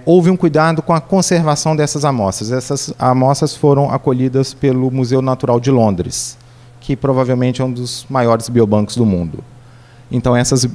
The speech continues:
essas, essas amostras chegaram até os dias de hoje em condições de serem utilizadas. Então, o biobanco ele precisa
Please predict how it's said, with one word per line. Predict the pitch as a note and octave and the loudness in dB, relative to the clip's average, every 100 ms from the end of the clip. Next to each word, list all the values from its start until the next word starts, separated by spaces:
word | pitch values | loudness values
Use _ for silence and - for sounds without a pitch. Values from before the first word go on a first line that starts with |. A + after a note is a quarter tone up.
| - | -2
essas, | B2+ B2 B2+ A2+ - - - - | 0 0 0 -2 -4 -8 -10 -6
essas | A#2+ A#2 - - G#2 G2+ - - - - | -2 -2 -2 -2 0 0 -2 -6 -8 -4
amostras | B2 B2 B2 C3+ D3 C#3+ | -2 2 2 0 -2 -2
chegaram | E3+ C#3 C3+ C#3 C#3 D3 D3+ | -2 2 2 2 2 0 0
até | C3+ C3+ B2+ | -4 0 0
os | A#2+ | 0
dias | A2+ A#2 | 0 0
de | A#2+ | 0
hoje | B2+ A2+ A#2 A#2 C#3 - - | 0 2 0 -4 -10 -12 -8
em | C3 | -6
condições | B2+ B2 - B2 A#2+ | -2 -2 -2 0 0
de | |
serem | A2+ B2 A#2+ | 0 0 2
utilizadas. | A#2+ C3 C3 A2+ E2+ D#2+ - - - - - - | 0 0 0 -2 -4 -6 -14 -16 -20 -20 -10 -4
Então, | A#2+ C3 | 0 0
o | B2+ | 2
biobanco | B2+ A#2+ B2+ C#3+ | 0 2 2 0
ele | C3 | -2
precisa | - B2 C#3 C3 | -2 -2 0 2